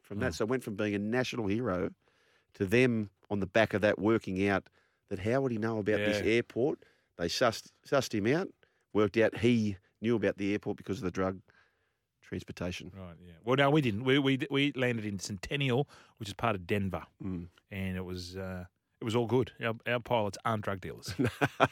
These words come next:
Speaker 2: don't
Speaker 1: Hey,
Speaker 2: think they
Speaker 1: uh,
Speaker 2: are.
Speaker 1: speaking about the United States, though, on the screens here, it's all the lead up.
Speaker 2: Mm.
Speaker 1: And I, I'm gonna go the early crow here.
Speaker 2: Get
Speaker 1: I'm
Speaker 2: ready, Marco. Have you
Speaker 1: No,
Speaker 2: got that little thing?
Speaker 1: have we got it? Okay, let's go.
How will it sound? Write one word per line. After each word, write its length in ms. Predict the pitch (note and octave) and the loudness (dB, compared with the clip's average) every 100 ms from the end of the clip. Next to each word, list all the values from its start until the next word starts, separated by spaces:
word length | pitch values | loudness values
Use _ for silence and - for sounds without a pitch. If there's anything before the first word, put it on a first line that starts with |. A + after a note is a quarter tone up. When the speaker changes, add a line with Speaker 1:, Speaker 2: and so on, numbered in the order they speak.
| - | 2
Speaker 2:
don't 120 | C#3 - | -2 0
Speaker 1:
Hey, 0 | |
Speaker 2:
think 120 | B2 - - - - | -2 -2 -12 -10 0
they 300 | B2 C#3 D3 | 6 8 8
Speaker 1:
uh, 240 | C#3+ C#3+ C#3 | 8 6 6
Speaker 2:
are. 40 | |
Speaker 1:
speaking 300 | C3+ E3+ D#3 | 4 4 4
about 220 | B2+ B2+ | 6 4
the 60 | A#2 | 6
United 260 | A#2 A2+ G2 | 6 6 4
States, 320 | - D3 - | 4 2 4
though, 400 | A2+ D3+ C#3+ A2+ - | 4 6 4 2 4
on 140 | A#2+ | 4
the 80 | G#2+ | 4
screens 420 | - A#2+ B2 G#2+ | 2 4 4 4
here, 160 | B2 B2 | 4 4
it's 120 | - | 6
all 320 | B2 B2 A2+ - | 6 6 4 2
the 120 | A2 | 4
lead 300 | A#2 D3 D3 | 8 8 10
up. 220 | G#2+ - - _ G#2 | 8 4 -10 _ -8
Speaker 2:
Mm. 260 | A2+ G#2 | -6 0
Speaker 1:
And 260 | F2 A2+ A#2 | 6 8 10
I, 120 | B2+ | 10
I'm 160 | - C#3 | 10 10
gonna 140 | B2 | 10
go 120 | A2 | 8
the 140 | G#2 G#2 | 8 6
early 160 | F#2 | 4
crow 260 | F2+ G2 E2+ | 4 6 6
here. 240 | F#2+ F2+ F#2+ - _ - | 6 2 0 -6 _ 2
Speaker 2:
Get 120 | B2+ | 6
Speaker 1:
I'm 60 | A#2 | 8
Speaker 2:
ready, 240 | C#3 C3+ | 8 6
Marco. 380 | B2 B2+ B2 C#3+ | 6 4 6 4
Have 80 | C3+ | 6
you 40 | |
Speaker 1:
No, 60 | B2 | 10
Speaker 2:
got 140 | B2 | 12
that 60 | C3 | 10
little 160 | C3 - B2 | 8 4 4
thing? 80 | - | 4
Speaker 1:
have 80 | D3+ | 6
we 60 | D3+ | 8
got 160 | A3 | 8
it? 140 | A#3+ - _ - | 6 2 _ 4
Okay, 280 | D#3+ C#3+ E3+ | 6 8 8
let's 200 | F#3 F3 | 8 4
go. 340 | F#3 G3+ G3+ | 6 8 6